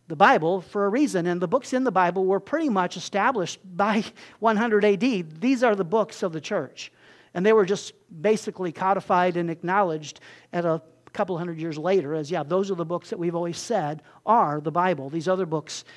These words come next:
they're not a part of the Bible." And the other thing, those books that aren't in the Bible, what's interesting, uh, they contradict the books that are in the Bible. They have a different message. They,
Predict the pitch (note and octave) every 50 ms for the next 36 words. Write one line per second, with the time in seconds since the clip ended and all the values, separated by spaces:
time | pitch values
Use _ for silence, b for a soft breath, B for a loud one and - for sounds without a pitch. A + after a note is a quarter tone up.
0 | b b b b - F3+ G#3 G3+ G3 G3+ G#3+ A#3 A3 F3+ C3+ B2+ - - _ -
1 | - - - - G#3 G3+ G3+ G3+ F3+ D#3 D3 D3 D3 C#3+ F3+ G3+ A3 F#3+ D#3+ G3
2 | - G#3 A#3 A3+ G#3+ C#4 - G#4 E4+ - D#4+ E4+ F#4+ G#4 F#4 D4+ - B B B
3 | B B B B3+ D4 B3 G#3 A3 D4 - - - C#4 C4 C4 B3+ B3+ B3+ D4+ E4
4 | F4+ F4 D4 D4+ D#4 D#4+ E4+ F4 D4+ B3 G#3+ - - C#4+ C#4+ D#4 E4 D#4 - -
5 | - E4 E4+ E4 C#4 - B B B B B B B B _ _ _ - F4+ -
6 | - - B3 B3 A3 G#3 A3 B3 B3 B3 - B3+ B3+ A3+ G#3+ - A3 F3+ G#3 A3
7 | G#3+ - G3 E3 G3+ G3 - - G3+ F#3 F#3+ G3 G#3+ F3+ D#3 C#3+ D3 C3 D3 C#3+
8 | C3 A#2+ A#2+ B2+ F#3 A#3+ A#3+ A#3 G3 B3 A#3+ B3 C#4+ A3+ F#3+ A#3 C#4+ - - E4+
9 | C#4+ F3+ C3+ D3 F#3 G3+ G3+ G#3